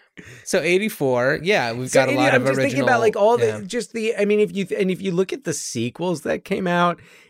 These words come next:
Speaker 2: it, that year, it was, and, and I know Muppets Take Manhattan,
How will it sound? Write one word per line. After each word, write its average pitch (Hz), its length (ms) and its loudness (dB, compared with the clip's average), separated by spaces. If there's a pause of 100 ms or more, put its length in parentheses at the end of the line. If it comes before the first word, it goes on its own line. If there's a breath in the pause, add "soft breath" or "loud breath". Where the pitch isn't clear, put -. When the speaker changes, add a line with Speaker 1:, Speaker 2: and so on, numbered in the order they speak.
(120)
Speaker 2:
it, 165 300 -2 (120)
that 156 320 0
year, 156 600 0
it 131 180 -2
was, 131 540 -2
and, 202 220 0
and 208 340 2
I 214 80 0
know 220 160 -2
Muppets 208 400 -2
Take 196 180 -2
Manhattan, 135 640 -4